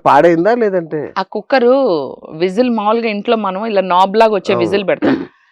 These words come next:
Speaker 2: అదేంటంటే కొత్త టైప్ విజిల్. అదేంటంటే విజిల్ వస్తుందో లేదో మా ఎవరికి అర్థం కాలేదు.
Speaker 1: అరెరే, ఓకే.
Speaker 2: ఆ, అది అయ్యిందా అవ్వలేదో, పైగా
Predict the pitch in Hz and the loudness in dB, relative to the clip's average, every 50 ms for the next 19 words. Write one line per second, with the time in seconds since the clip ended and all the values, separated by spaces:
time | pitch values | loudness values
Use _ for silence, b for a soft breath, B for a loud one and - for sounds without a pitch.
0 | B B B 185 196 220 226 247 254 254 247 240 269 - - 233 - - 277 - | B B B 0 2 2 2 2 0 0 0 0 0 0 0 0 2 2 2 4
1 | 269 240 220 - - 202 175 170 160 151 156 151 151 165 175 180 190 202 208 202 | 2 2 2 0 -2 -2 -2 -2 -2 -2 -2 -2 -2 -2 -4 -4 -6 -8 -8 -6
2 | 220 208 190 190 180 208 220 214 202 185 185 185 - - 233 233 226 226 214 202 | -6 -6 -6 -4 -4 -2 -2 -2 -2 -2 -2 -4 -4 -6 -4 -2 0 0 0 0
3 | 196 190 202 202 196 190 185 185 196 214 233 240 - 220 185 165 165 160 160 151 | 0 0 -2 -2 -2 -2 0 0 2 0 0 0 0 -2 -2 -2 -4 -6 -4 -6
4 | 131 131 127 123 - - - 101 98 98 92 85 80 82 87 95 - - - - | -8 -6 -8 -10 -12 -12 -14 -14 -12 -12 -12 -12 -12 -10 -10 -10 -8 -6 -2 -2
5 | 175 180 175 170 165 165 175 175 175 175 170 165 156 147 - 156 175 190 202 214 | 0 2 2 2 2 0 0 0 0 -2 -2 -2 -2 -2 0 2 2 2 2 2
6 | 240 247 240 240 247 240 233 220 202 202 214 214 214 208 220 - 214 208 202 208 | 0 0 0 0 0 0 0 -2 -2 -2 -2 -4 -4 -4 -2 0 0 0 2 2
7 | 202 196 190 185 185 175 | 2 2 2 2 0 -2